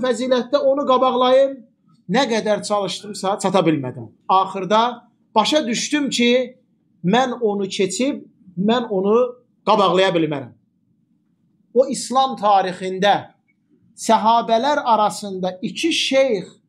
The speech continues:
adlanan, iki üstün fəzilətli şəxs adlanan birincisi idi.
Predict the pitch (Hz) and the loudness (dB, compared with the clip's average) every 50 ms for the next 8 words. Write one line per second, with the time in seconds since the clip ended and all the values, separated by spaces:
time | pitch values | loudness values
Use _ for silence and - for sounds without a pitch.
0 | _ _ _ _ _ - 208 208 185 175 196 202 202 214 226 220 190 151 131 - | _ _ _ _ _ 2 2 2 2 0 -2 -2 0 0 0 0 -2 -2 -8 -14
1 | _ _ _ _ _ _ _ - 202 - - - 320 349 277 214 - - - 285 | _ _ _ _ _ _ _ -8 -8 -4 -2 0 0 0 0 -4 -6 -6 -6 -6
2 | 277 262 214 - 220 220 202 190 214 214 208 214 202 202 - 262 220 - - 262 | -6 -6 -4 -2 0 0 0 2 0 2 2 0 -2 -2 -4 -10 -8 -4 -2 0
3 | 269 262 - - - 233 226 208 202 220 220 220 240 254 269 277 262 - - - | 0 -2 -2 -2 0 0 0 2 2 0 2 2 2 2 0 0 -4 -18 -20 -20
4 | _ _ - 208 208 208 208 202 190 175 - - - 214 190 165 143 135 117 - | _ _ -4 -2 0 0 0 0 -2 -6 -6 -2 0 0 0 0 -2 -4 -10 -12